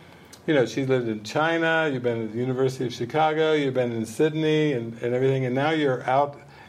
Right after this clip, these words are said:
in the desert of Utah, and you've just given your life over there, but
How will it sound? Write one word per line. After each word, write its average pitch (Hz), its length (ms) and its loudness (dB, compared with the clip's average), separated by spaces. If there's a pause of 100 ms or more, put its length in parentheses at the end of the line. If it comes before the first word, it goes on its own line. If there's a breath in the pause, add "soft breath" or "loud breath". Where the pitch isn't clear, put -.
(180 loud breath)
in 127 220 0
the 120 120 0
desert 110 840 0 (760 loud breath)
of 123 220 0
Utah, 127 720 2 (720 loud breath)
and 139 320 2
you've 143 160 0
just 143 280 0
given 147 300 2
your 135 140 2
life 156 320 2
over 123 260 2
there, 117 220 2
but 127 200 -2